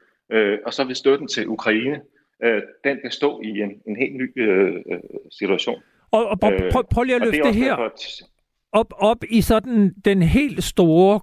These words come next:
Speaker 2: globale sikkerhedspolitiske kontekst. Hvor står Rusland, Kina, U S A, øh, i forhold til den krig, der nu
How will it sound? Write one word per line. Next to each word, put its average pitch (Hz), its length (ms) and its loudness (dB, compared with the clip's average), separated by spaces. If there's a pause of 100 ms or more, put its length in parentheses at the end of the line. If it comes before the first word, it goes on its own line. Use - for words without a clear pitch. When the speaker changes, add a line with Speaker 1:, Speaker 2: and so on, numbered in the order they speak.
Speaker 2:
globale 180 600 4
sikkerhedspolitiske 175 960 2
kontekst. 165 540 0 (260)
Hvor 185 460 2
står 190 360 2
Rusland, 190 880 2
Kina, 202 440 4
U 180 300 2
S 143 120 -2
A, 202 240 6 (260)
øh, 180 160 2 (180)
i 202 120 4
forhold 196 500 4
til 175 200 0
den 196 200 2
krig, 208 300 0
der 196 100 4
nu 190 320 4